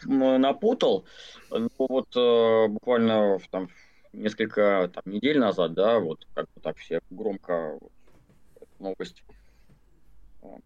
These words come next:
как бы раздули. Но, по-моему-то, Андретти именно ещё вот когда подавал, там, летом или весной, когда это было,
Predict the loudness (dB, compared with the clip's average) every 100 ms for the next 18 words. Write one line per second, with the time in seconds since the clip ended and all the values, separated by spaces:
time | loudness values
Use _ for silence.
0 | -16 -14 -6 -2 -2 0 -2 0 2 2
1 | 2 2 2 2 4 4 2 2 2 4
2 | 2 0 0 -2 -2 0 4 6 6 6
3 | 4 2 2 2 2 0 0 0 2 2
4 | 2 4 4 2 -2 -10 -20 -18 -12 -2
5 | 2 2 0 -6 -6 -8 -8 -6 -4 -4
6 | 0 0 0 -8 -10 -10